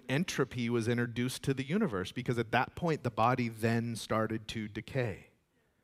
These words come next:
So did creation. So did the world. So did everything God created. It started to decay.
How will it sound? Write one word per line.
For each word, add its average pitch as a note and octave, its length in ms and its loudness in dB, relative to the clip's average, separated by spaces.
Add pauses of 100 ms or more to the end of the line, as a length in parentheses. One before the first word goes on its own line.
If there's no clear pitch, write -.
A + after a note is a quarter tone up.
(920)
So C#3 320 6
did C3+ 360 4
creation. C3 680 0 (760)
So D3+ 200 8
did C#3 240 4
the A#2 60 2
world. A#2 540 2
So C#3 220 4
did C#3 320 6 (100)
everything C#3+ 440 4
God C3 260 4
created. D#3 240 0
It C3+ 100 4
started C3 500 2
to - 120 -2
decay. D3 540 -2